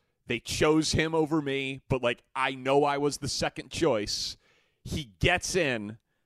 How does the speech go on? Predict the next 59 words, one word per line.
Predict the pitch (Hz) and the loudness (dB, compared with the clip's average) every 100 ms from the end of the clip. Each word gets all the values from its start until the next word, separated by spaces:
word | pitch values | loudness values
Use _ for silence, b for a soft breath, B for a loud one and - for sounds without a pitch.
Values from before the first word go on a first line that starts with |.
| _ _ - | _ _ -2
and | 143 | -2
he | - 143 | -2 -4
does | 151 139 | -2 -2
exactly | 135 - 156 147 156 | -4 2 2 4 4
what | 139 | 4
I | 131 123 | 4 2
think | 131 120 | -2 0
I | 120 | 0
would | 117 113 | 0 -2
have | 95 | 0
done | 110 107 | -2 0
if | 107 | 0
I | 101 | 2
would | 104 | -2
have | 87 | -4
been | 104 | -6
given | 95 95 90 | -4 -6 -8
the | 82 | -10
chance. | - 76 - - - - _ _ _ _ | -8 -8 -12 -14 -12 -14 _ _ _ _
And | 139 131 | 0 0
then | 120 | -2
he's | 113 127 123 107 - | -2 0 0 -2 -2
a | |
legend, | 123 202 - 67 - 120 | 2 2 2 -10 -10 -6
and | 110 | 0
they | 107 | 2
build | 104 110 | 4 2
a | 107 | 2
statue | 131 110 - 117 | 0 -2 0 -2
for | - 113 117 | 2 2 2
him, | 139 147 - | 0 -4 -6
and | 110 107 104 101 104 - b b b b | -4 -2 -4 -6 -8 -10 b b b b
the | 110 | -4
memes | 120 117 110 120 143 123 | 0 0 -2 -4 -6 -2
and | 123 110 101 | -2 -2 -8
the | 98 117 | -4 0
money | 113 110 123 131 131 | 0 0 -2 -2 -2
and | 110 101 | -2 -2
the | 104 | 0
accolades | 110 - 120 123 131 127 | 0 0 0 2 2 2
and | 123 120 | -2 -4
the | 131 - | -8 -2
Super | - 175 | 2 4
Bowl | 170 196 | 6 4
M | 196 | 4
V | 202 | 2
P, | 254 277 | 4 4
man. | 170 190 | 2 0
Like, | 185 - | -2 6
your | 190 175 b b b | 6 6 b b b
Super | 262 254 | -2 4
Bowl | 240 240 | 4 4
M | |
V | 214 196 | 0 -4
P, | 262 | -6
it's | 196 | -4
a | |
short | - 220 220 | 2 4 6
list. | 226 262 - - - | 6 4 4 -6 -12